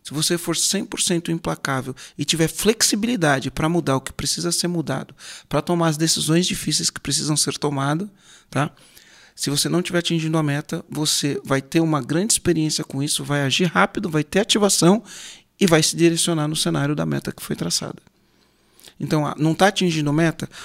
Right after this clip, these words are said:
Ah, outro dia eu fui num, num, num cliente nosso, não tava atingindo meta e tava todo mundo feliz, como se nada tivesse acontecendo. Faltou o senso de dono, faltou o senso de urgência,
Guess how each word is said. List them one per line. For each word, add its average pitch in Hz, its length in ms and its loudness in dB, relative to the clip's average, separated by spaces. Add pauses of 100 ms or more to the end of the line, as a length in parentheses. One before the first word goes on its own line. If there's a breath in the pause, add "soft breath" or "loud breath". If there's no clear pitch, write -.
(240 loud breath)
Ah, 131 260 -2
outro 127 260 -4
dia 143 160 0
eu 165 60 0
fui 165 180 -6
num, 135 340 -6
num, 135 240 -4
num 139 180 -4
cliente 139 340 -4
nosso, 185 420 0 (380 loud breath)
não 196 160 -2
tava 151 240 0
atingindo 147 440 2
meta 165 400 4
e - 80 0
tava 214 220 4
todo 247 180 6
mundo 285 180 6
feliz, 247 500 6 (280 soft breath)
como - 160 0
se 196 140 0
nada 175 220 2
tivesse 170 320 -2
acontecendo. 170 480 -4 (1700 soft breath)
Faltou 147 360 2
o 147 40 2
senso 135 320 2
de 127 80 2
dono, 196 460 4
faltou 151 340 -2
o 139 40 -4
senso 139 300 -2
de 117 80 -6
urgência, 151 540 2